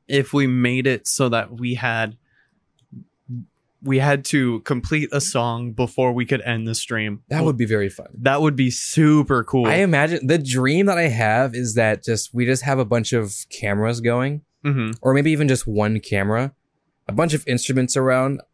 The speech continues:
Speaker 2: Like, this would be, like, music house type shit, right?
Speaker 1: Mm-hmm.
Speaker 2: And just be like, "All right, we're all in here. Let's just make music. Let's just see what happens." And we just record,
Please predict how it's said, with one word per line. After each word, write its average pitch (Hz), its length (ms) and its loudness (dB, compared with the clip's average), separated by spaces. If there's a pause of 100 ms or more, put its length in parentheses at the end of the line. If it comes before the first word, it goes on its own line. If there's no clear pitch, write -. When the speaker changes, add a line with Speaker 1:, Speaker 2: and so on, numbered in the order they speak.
Speaker 2:
Like, 117 100 0
this 131 160 -2
would 127 100 -4
be, 120 100 0
like, 104 300 0
music 107 540 -2
house 110 260 -8
type 113 200 -10
shit, - 240 -6
right? 113 340 -4
Speaker 1:
Mm-hmm. 123 300 -2
Speaker 2:
And 117 120 0
just 113 140 0
be 120 60 2
like, 104 180 0
"All 143 80 2
right, 175 220 4 (560)
we're 120 160 4
all 131 180 6
in 135 140 4
here. 151 280 2
Let's 131 200 2
just 151 180 -2
make 151 180 2
music. 139 440 0
Let's 110 160 0
just 127 120 -4
see 139 80 0
what 123 140 2
happens." 107 400 -2
And 101 100 -2
we 104 60 0
just 95 180 -2
record, 123 520 0